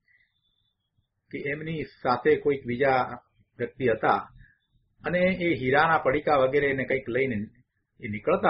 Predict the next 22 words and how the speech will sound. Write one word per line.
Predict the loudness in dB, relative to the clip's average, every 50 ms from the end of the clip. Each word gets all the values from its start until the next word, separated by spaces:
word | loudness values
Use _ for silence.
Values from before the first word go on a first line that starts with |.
| 4 4
હતા, | 4 2 -2 0
ત્યારે | 0 0 2 2 2
એમ | 2 2 0 -2
કહ્યું | -2 0 2 2 2 0 -4 _ _ _ _ _ _ _ _ _ _ _ _ _ _ _ _ _ _ -4
કે | -2 0 2 2 0 0 -4 -4
"જોજો | 0 0 2 6 6 6
કંઈ | 6 6 4 6
રહી | 6 6 8 8 8
ન | 6 6 4
જાય." | 2 0 -2 -4 -10 -16 _ _ _ _ _ _ _ _ _ _ _ _ _ _ _ _ _ _ _ _ _ _ _ _ _ _ _ _
તો | -20 -14
કૃપાળુ | -10 -8 -6 -2 0 2 2 2 4
દેવે | 4 4 4 4 4
એમ | 2 2 0 -2 -2 0
જવાબ | 0 2 2 2 2 2
આપ્યો | 0 -2 -4 -8 -10 -12 _ _ _ _ _ _ _ _ _ _ _ _ _ _ _ _ _ _ _ _ _ _ _ _ _ _ _ _ _ _ -4
કે | -4 -2
"અમારું | 0 0 2 6 6 8 10 10 12 12
હોય | 12 10 10 8 8 8
એ | 8 8 8
રહે | 8 8 8 8 6
નહીં | 4 2 -4 -6 -8 -12